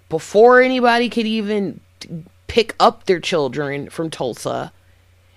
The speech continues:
and sent the parents of the other one hundred and twenty-seven, you know,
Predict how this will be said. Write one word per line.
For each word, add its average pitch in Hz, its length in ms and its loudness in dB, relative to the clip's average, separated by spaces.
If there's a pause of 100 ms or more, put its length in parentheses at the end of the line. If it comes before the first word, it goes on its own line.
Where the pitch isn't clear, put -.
(380)
and 185 480 0
sent - 380 0 (100)
the 180 140 0
parents 185 880 -4 (420)
of 175 220 0
the 175 220 -10
other 202 360 4
one 165 200 0
hundred 175 420 -6
and 160 160 -8
twenty-seven, 156 1120 -4 (440)
you 180 140 -4
know, 156 400 -2